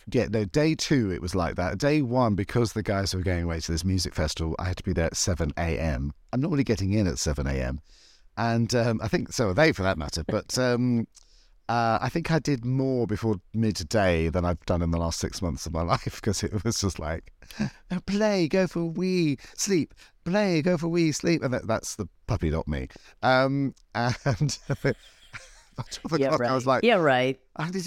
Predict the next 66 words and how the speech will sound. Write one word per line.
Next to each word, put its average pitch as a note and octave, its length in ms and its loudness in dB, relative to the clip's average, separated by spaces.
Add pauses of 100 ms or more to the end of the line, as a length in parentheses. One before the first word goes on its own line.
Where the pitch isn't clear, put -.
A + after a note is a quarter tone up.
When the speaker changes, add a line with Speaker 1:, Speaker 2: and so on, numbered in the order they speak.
Speaker 1:
to D3 60 0
lie C3 160 2
down D3+ 300 0
at - 80 -6
twelve G#2+ 220 0
o'clock. G#2 280 -2
I - 20 -6
was - 100 -4
like, D3+ 120 -4
"This F3 180 -2
is C#3 120 -2
a C#3+ 60 4
lot C3+ 380 0
to - 280 -6
be, A2+ 160 0 (180)
to - 120 -6
be G#2+ 140 0
doing." A#2+ 400 -2 (400)
Especially - 300 0
when G#2 100 4
you're G2 60 4
in F#2 60 4
a F2+ 80 4
different, F2+ 240 -2
you F2+ 60 4
know, D#2+ 100 2
I - 20 2
was E2+ 100 0
staying D#2+ 200 2
at - 100 -2
their C#2 140 -2
place, B1 260 -6
so - 80 -6
it's - 140 -10
a D2+ 40 -4
little C2+ 140 -2
bit - 140 -12
different. - 320 -14
But A2 100 0
I C3+ 60 2
had C#3+ 140 0
the, A2 80 -2 (180)
I - 60 -6
had F2+ 360 -4
the C3 180 4
best F2+ 300 -4
time. D2+ 180 -6 (400)
Anyway, D3 360 2
how F3 320 0
has F3+ 320 0
it G3 100 -6
been D#3+ 400 0
in D#3 280 0
sunny D#3 300 -2
Canada? C#3+ 460 -2
Please D#3 380 0
say A#2+ 180 2
it's - 120 -2
better A#2 220 0
weather B2 280 0
than A#2 240 0
London, A#2 360 2
'cause A2 200 -6
it's - 140 -8
pouring B2+ 460 -2
down. G#2 340 0